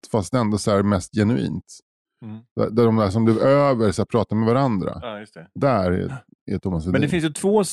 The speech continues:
Speaker 2: två sitta i hörn, eller, eh, pe-, eh, så här personligheter, eller tre kanske. Det,
Speaker 1: Mm.
Speaker 2: det, den första personligheten är den som är, eh, superblyg och, och helt ointressant, som bara hamnar i ett hörn, liksom.
Speaker 1: Mm.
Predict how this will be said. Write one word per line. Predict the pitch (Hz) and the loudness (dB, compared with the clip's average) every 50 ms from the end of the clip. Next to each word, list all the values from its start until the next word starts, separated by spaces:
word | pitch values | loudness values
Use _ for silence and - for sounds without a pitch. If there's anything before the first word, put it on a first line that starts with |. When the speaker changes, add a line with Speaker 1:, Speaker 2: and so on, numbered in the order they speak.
| - _ - | -8 _ -6
Speaker 2:
två | - 196 226 208 185 | -2 0 2 2 2
sitta | - 165 147 156 151 | 0 -2 0 0 0
i | 147 | 2
hörn, | 156 143 113 101 95 98 101 95 - - - - 67 | 2 2 4 4 2 2 0 -2 -4 -8 -12 -14 -10
eller, | 85 92 76 62 73 82 92 101 | -8 -8 -8 -8 -8 -8 -6 -6
eh, | 98 90 | -6 -6
pe-, | - - 98 - - 98 104 98 | -6 -8 -8 -8 -8 -8 -6 -6
eh, | 98 | -6
så | 90 107 | -4 -4
här | 98 95 90 | -4 -2 -4
personligheter, | 87 - 101 92 107 104 98 92 92 87 - 85 87 | -4 -8 -8 -6 -4 -4 -4 -2 -4 -4 -4 -4 -4
eller | 95 101 113 123 147 | -2 -2 -2 -2 -4
tre | 151 151 160 185 190 139 110 - | -4 -2 -2 0 0 -2 -2 -4
kanske. | 98 90 87 - - 92 98 101 | -6 -8 -6 -8 -10 -10 -10 -12
Det, | - - 120 165 170 | -10 -6 -4 -2 0
Speaker 1:
Mm. | 104 101 | 0 2
Speaker 2:
det, | 98 160 160 151 147 | 2 0 0 0 0
den | 156 165 151 | 0 0 -2
första | - 170 151 - 196 | -2 -4 -2 0 0
personligheten | 175 170 170 156 131 123 113 101 113 110 | 0 0 0 0 0 0 0 0 0 0
är | 110 110 107 104 | 2 2 2 4
den | 104 104 101 98 | 4 2 2 0
som | - 107 104 101 | 0 -2 0 0
är, | 95 95 90 90 92 _ _ _ _ _ _ _ _ _ _ - - | 2 2 0 0 -4 _ _ _ _ _ _ _ _ _ _ -8 -4
eh, | 107 107 101 98 95 101 104 107 | 0 2 2 2 0 -2 -4 -8
superblyg | 98 - - 135 127 - - 107 101 110 117 127 127 123 123 110 | -10 -6 -4 -4 -4 -4 -6 -8 -4 -2 -2 0 0 -2 -2 -2
och, | 110 107 107 98 | 0 -2 -2 -2
och | - 117 | -4 -8
helt | 101 113 135 143 127 113 - | -6 -4 -2 -2 0 0 -2
ointressant, | 120 107 101 95 87 98 98 - 135 107 87 87 - | -2 -2 -2 -2 -4 -4 -4 -2 0 -2 -2 -2 -2
som | 113 110 | 0 2
bara | 110 107 | 2 2
hamnar | 104 117 127 113 104 107 117 135 127 | 2 2 0 2 2 0 0 0 0
i | 98 | 0
ett | 85 | 0
hörn, | 101 95 82 - - - | -2 -2 -4 -4 -6 -10
liksom. | - 80 - 80 82 - | -12 -12 -12 -12 -4 2
Speaker 1:
Mm. | 104 101 98 101 104 104 | 4 6 6 6 4 2